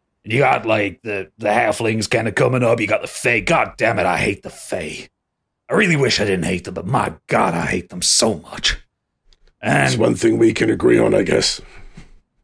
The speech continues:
Speaker 1: And then, you know, you got de-, you got demons coming in. Present coming, excluded Cupcake, as he, as he's kinda leading you forward. He's like, "You got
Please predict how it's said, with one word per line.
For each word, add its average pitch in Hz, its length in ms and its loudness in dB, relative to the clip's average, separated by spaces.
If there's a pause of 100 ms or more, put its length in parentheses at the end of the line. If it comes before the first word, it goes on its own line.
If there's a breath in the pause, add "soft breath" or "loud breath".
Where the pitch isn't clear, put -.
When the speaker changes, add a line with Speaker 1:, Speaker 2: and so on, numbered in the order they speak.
(540)
Speaker 1:
And 123 100 -2
then, 160 240 2
you 180 100 2
know, 170 80 4
you 165 140 2
got 175 220 0
de-, 175 200 -6
you 175 140 -2
got 185 200 0
demons 180 320 4
coming 147 240 2
in. 107 280 -2 (100)
Present 120 340 0
coming, 120 240 0
excluded 110 440 0
Cupcake, 107 420 0
as 113 140 -2
he, 117 100 0
as 104 140 2
he's - 120 2
kinda 113 260 4
leading 117 180 4
you 113 40 0
forward. 104 340 0 (300)
He's 117 120 -6
like, 127 160 -4 (280)
"You 170 100 0
got 185 160 0